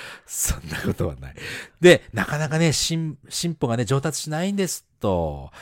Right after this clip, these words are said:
もともとね、勉強そんなにね、えー、効率よくできたりとか、理解力そんなにいい方じゃないので、えー、やっぱり教えてもらうことがいいのかなと。で、学びかな-、方について悩んでます。これ、学び方について悩んでる人ね、すごく多いと思うんですけどもね、俺もね。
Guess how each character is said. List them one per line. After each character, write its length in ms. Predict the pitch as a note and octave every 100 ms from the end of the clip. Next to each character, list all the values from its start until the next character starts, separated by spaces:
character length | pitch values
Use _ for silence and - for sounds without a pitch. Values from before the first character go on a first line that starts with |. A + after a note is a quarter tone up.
| - -
も 80 |
と 100 | C#3
も 100 | D#3+
と 100 | D#3+
ね、 140 | E3 F3
勉 200 | D3 C#3+
強 100 | D#3
そ 120 | D3+
ん 60 | E3
な 80 |
に 140 | G3+ F#3+ - -
ね、 160 | F#3 -
え 220 | C3+ B2+ A#2
ー、 40 |
効 160 | - A#2
率 220 | A2 A2+
よ 80 | G2+
く 120 | F2+
で 120 | F#2
き 60 | -
た 100 | E2+
り 60 |
と 80 | E2
か、 60 | D#2+
理 100 | F2+
解 200 | A2+ B2+
力 160 | A#2+
そ 120 | -
ん 40 | D3+
な 80 | F3
に 140 | E3 - - -
い 140 | E3+
い 40 |
方 80 | D3+
じ 80 | C3+
ゃ 40 | C3
な 180 | D#3+
い 60 | E3+
の 100 | D#3+
で、 400 | A#3 C#4+ D#3 E2 - - - -
え 720 | A#2 A2 G#2+ G2 F#2+ - -
ー、 40 | C3+
や 60 |
っ 20 | C#3
ぱ 100 | F#3+
り 120 | E3
教 120 | C#3+ -
え 100 | D#3+
て 100 | D3+
も 120 | E3 E3+
ら 100 | F#3
う 60 |
こ 100 | A3
と 80 | A3+
が 100 | G#3
い 60 | G#3+
い 20 |
の 80 | A3+
か 120 | A#3
な 400 | A3+ B3 B3 B3
と。 320 | - C#3 F#2+ - _ -
で、 80 |
学 260 | C3+ C3+ C#3+
び 120 | D3
か 140 | D#3+ D3+
な-、 140 | D#3 - F#3
方 200 | - D#3
に 100 | D#3
つ 80 | E3
い 40 |
て 80 | D#3+
悩 260 | B2 C3 E3
ん 60 |
で 80 | G3+
ま 100 | F3+
す。 60 | - - -
こ 100 | -
れ、 60 | F2+
学 280 | D#2+ G2 A2+
び 100 | C3+
方 240 | C#3+ D#3+
に 100 | D#3
つ 120 | F3
い 40 | E3+
て 80 |
悩 220 | C3+ C3+ C#3+
ん 40 |
で 80 | D3+
る 40 |
人 140 | C3+ G#2+
ね、 100 | G2
す 160 | -
ご 140 | E2 G#2
く 100 | D#3+
多 140 | F#3
い 40 |
と 100 | F3+
思 140 | D#3+ C#3+
う 20 |
ん 40 | A2
で 60 |
す 140 | G2 -
け 80 |
ど 120 | C#2 C#2+
も 220 | D#2 C#2
ね、 380 | G2 F#3 A#3 A3
俺 120 | F#3
も 120 | D2+
ね。 320 | C3 G#3 A#3